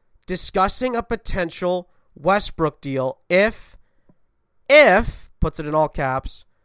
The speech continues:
"Leon Rose can successfully bring Donovan Mitchell to Madison Square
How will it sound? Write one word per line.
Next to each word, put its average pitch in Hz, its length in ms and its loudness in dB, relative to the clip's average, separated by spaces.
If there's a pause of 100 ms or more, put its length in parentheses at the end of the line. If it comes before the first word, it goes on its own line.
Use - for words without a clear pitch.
(600)
"Leon 208 460 0
Rose 185 320 2
can 175 200 -6
successfully 160 1080 -6 (140)
bring 170 500 -2 (160)
Donovan 165 580 -4
Mitchell 143 560 -8 (340)
to 156 200 -10
Madison 135 680 -8
Square 120 680 -8